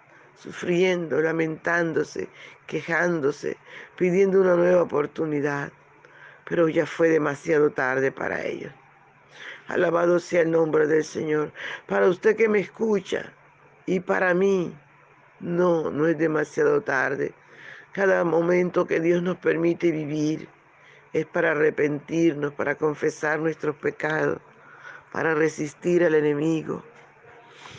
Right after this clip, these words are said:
para volvernos a Dios con todo nuestro corazón, para cuidar esta salvación tan grande.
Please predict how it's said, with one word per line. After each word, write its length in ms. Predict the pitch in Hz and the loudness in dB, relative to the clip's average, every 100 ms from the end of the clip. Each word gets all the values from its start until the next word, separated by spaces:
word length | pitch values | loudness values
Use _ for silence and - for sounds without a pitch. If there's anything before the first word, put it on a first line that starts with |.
| - - - - | -20 -20 -14 -4
para 220 | 123 156 | 0 4
volvernos 680 | 170 151 156 165 165 156 165 | 4 4 4 4 4 0 0
a 120 | 147 | 0
Dios 280 | 151 160 156 | 2 0 0
con 200 | 165 143 | -6 -4
todo 340 | 151 151 156 | 2 4 4
nuestro 340 | 147 143 143 | 2 -2 -4
corazón, 640 | 139 143 143 - 147 143 139 143 - _ - - - - - | -2 -2 -4 -4 -2 -2 -4 -12 -20 _ -20 -20 -20 -18 -8
para 240 | - 151 | -4 -4
cuidar 440 | 156 151 165 165 | -2 0 2 2
esta 260 | 165 151 156 | 0 0 -4
salvación 800 | - 151 151 143 - 165 160 151 | -2 0 0 -4 -2 0 0 0
tan 280 | 143 139 139 | -2 -2 -2
grande. 580 | 139 135 131 78 - | -2 -2 -2 -6 -12